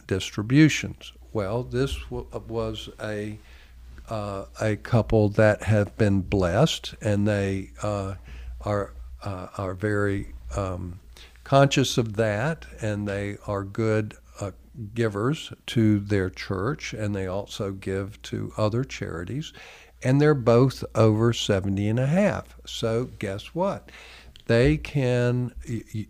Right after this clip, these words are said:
uh, make contributions directly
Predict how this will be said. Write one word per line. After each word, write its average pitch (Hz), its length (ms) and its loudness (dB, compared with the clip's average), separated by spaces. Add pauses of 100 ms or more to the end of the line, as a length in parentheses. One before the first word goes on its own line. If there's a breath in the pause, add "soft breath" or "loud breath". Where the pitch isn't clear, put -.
(120)
uh, 101 320 -2
make 117 560 0 (100)
contributions 110 920 -2
directly 104 960 2